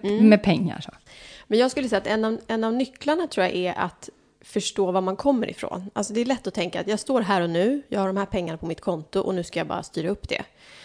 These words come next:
Speaker 1: Men det vi lätt missar är att det här med pengar är ganska laddat för de flesta av oss, för att vi bygger en relation till pengar sedan vi är små, från barnsben.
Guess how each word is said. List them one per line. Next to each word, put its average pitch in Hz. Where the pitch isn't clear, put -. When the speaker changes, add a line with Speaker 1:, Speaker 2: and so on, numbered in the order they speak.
Speaker 1:
Men 202
det 214
vi 220
lätt 233
missar 247
är 185
att 170
det 202
här 202
med 202
pengar 240
är 170
ganska 170
laddat 190
för 175
de 165
flesta -
av -
oss, -
för 185
att 180
vi 190
bygger 190
en 175
relation 175
till -
pengar 175
sedan 160
vi 160
är 160
små, -
från 185
barnsben. 165